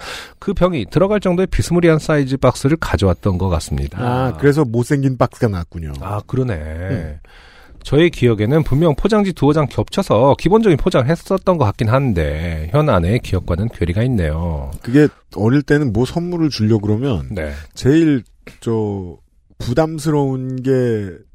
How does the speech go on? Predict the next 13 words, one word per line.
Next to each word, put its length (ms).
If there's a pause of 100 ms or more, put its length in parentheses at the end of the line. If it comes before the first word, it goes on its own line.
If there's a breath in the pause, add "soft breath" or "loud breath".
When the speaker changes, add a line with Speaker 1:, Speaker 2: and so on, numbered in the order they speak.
Speaker 2:
포장. 300
Speaker 1:
포장. 280 (440)
음. 220
Speaker 2:
비싸니까. 440 (140)
Speaker 1:
특히 200
이제 100
우리가 260
흔히 160
말하는, 440 (480 soft breath)
어, 580
똥손이다, 560
금손이다가 840
Speaker 2:
맞아요. 380